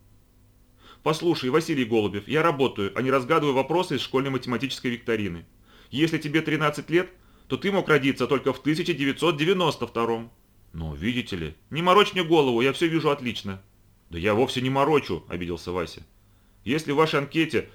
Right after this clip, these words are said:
нужно писать правду, тогда вы запишите, что я родился в тысяча девятьсот сорок втором.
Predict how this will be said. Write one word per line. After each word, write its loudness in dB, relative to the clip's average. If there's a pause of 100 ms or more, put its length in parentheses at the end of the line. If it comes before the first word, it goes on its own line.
(100)
нужно 0
писать -2
правду, 0 (320)
тогда 6
вы 4
запишите, -2
что -2
я 6
родился 2
в -10
тысяча -4
девятьсот -2
сорок 0
втором. -2